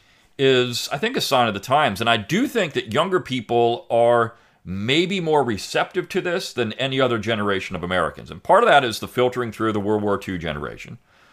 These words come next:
The World War Two generation, of course, is,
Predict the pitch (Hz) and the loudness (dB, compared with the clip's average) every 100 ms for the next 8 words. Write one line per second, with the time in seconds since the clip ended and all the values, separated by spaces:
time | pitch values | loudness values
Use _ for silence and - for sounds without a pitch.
0 | _ - 90 120 123 127 123 - 117 107 | _ -6 2 4 4 4 2 0 -2 0
1 | 101 98 95 - 87 - 98 95 - 92 | 2 2 0 -4 -10 -2 0 0 0 -2
2 | 87 | -4